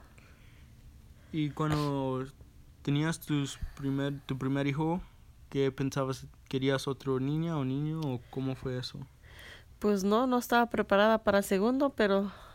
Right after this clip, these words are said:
Speaker 2: salí embarazada del segundo. Pero estaba feliz porque, pues, dicen que un niño es una bendición.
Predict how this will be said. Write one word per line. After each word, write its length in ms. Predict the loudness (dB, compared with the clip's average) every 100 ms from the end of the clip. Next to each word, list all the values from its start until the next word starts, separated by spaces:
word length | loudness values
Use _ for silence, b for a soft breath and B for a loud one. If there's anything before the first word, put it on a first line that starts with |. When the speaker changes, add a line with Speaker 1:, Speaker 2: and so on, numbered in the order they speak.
| B
Speaker 2:
salí 500 | -14 0 6 6 6
embarazada 480 | 4 6 4 6 6
del 120 | 6
segundo. 560 | 4 2 2 2 0 -2 -10 -20 B B B B B B B
Pero 140 | -2
estaba 380 | -2 2 4 4
feliz 260 | 2 0 2
porque, 300 | -2 0 -2
pues, 500 | 2 0 0 -10 -12 B B B B
dicen 260 | -4 0 0
que 320 | 4 4 6
un 120 | 6 4
niño 160 | 2
es 100 | 2
una 140 | 4 6
bendición. 580 | 6 2 4 4 4